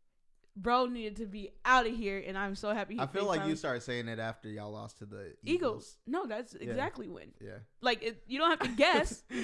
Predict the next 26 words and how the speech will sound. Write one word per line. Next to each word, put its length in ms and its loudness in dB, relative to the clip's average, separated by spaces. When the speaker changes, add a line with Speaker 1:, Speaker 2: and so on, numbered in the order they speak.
Speaker 2:
<laughs> 320 -8
Speaker 1:
That's 200 6
exactly 640 2
when 160 0
I 120 4
say 160 0
he 120 2
should 120 -4
be 80 -4
fired. 440 -4
Speaker 2:
<laughs> 40 -20
Speaker 1:
Because 280 0
how 180 0
do 80 -4
you 120 4
have 440 4
it? 180 -12
We 140 -6
don't 120 -6
even 100 -10
have 80 -10
to 60 -10
get 120 -2
into 220 0
that. 260 0
Speaker 2:
<laughs> 160 -6